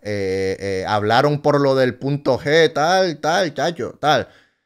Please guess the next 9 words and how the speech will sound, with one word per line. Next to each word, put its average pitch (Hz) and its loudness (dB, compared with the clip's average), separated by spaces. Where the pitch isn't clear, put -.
Y 127 -4
entonces 120 0
le, 143 6
lo 123 4
invitó, 120 2
lo 101 -4
invitó 113 -4
pa'l 139 2
disco 214 0